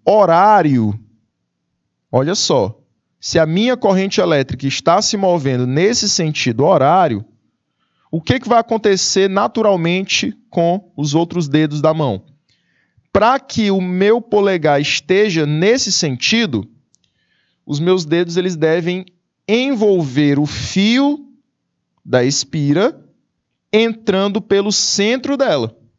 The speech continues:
tá? Então, para a corrente elétrica estar se movendo no sentido horário, o campo deve ser de entrada, tá?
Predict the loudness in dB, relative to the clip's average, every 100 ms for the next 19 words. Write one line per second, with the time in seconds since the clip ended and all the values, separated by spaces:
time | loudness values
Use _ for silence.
0 | _ _ _ _ _ _ _ _ _ -2
1 | -2 -4 _ _ _ _ _ _ _ _
2 | _ -6 -2 -2 -2 -4 _ 0 2 2
3 | 0 0 0 2 0 0 2 2 0 -4
4 | -4 -4 -2 0 0 0 -2 0 0 -2
5 | -4 -2 -2 -2 -2 -4 -4 -2 0 2
6 | 4 4 4 2 -2 -6 _ _ _ _
7 | _ _ 0 0 0 0 0 0 0 0
8 | 0 0 -2 -2 0 -2 -4 -4 -4 -4
9 | -12 _ _ _ _ _ _ _ _ _
10 | -2 -2 -4